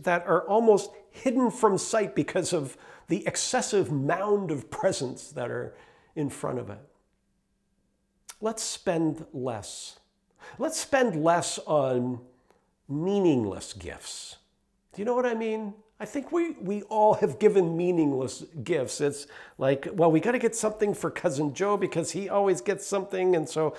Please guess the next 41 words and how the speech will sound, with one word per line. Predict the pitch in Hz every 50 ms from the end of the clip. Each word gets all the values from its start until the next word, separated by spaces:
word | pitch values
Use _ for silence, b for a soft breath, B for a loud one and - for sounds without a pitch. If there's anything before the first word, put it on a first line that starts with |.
| B B B
oh, | 160 165
what | 165 180 185 185
should | - 190 185
we | 180 175
get | 180 180 185 196
him? | 208 202 -
I | 180 208
don't | 214 185 - -
care, | - - 151 160 165 151
get | 131 170
him | 170 165
a | 151
gift | 120 104 - 151 143 - -
card." | - 104 117 117 107 101 - b b b b b b b b b b b b b b b b b b b b
That's | - 294 294
a | 294 240
meaningless | 180 170 180 190 185 170 147 117 107 110 110 -
gift. | - - - - - - _ _ - _
It | - 185 180 175 175 -
expresses | - 165 - - - - - 214 196 - 190 170 127 120
nothing. | 127 131 139 139 - - - 95 - - - _ _ _ _ _ _ b b b b b b b
It's | - 165 -
a | 185 127 101 - - - _ _ -
bother, | - 180 180 180 175 147 139 123 107 107
it's | 120 113 - - -
an | 151 127 127
expense. | - - - - - 175 147 117 107 - - - - - - - b b b b b b b b b b b _ _ -
Or | - 139
maybe | 135 160 165 147 156
it's, | 143 - - - - _ b b
maybe | - 156 151 147
it's | 143 -
not | 165 147 -
Cousin | - 151 143 117 127 123
Joe, | - 143 127 113
maybe | 120 131 131 127
it's | 131 -
Cousin | - - 156 139 120 139 127 110
Joan. | 95 117 151 151 139 120 107 101 107 117
Well, | 120 117 120 120 117 117 131 156
oh, | 156 147 139 127 110 101 - B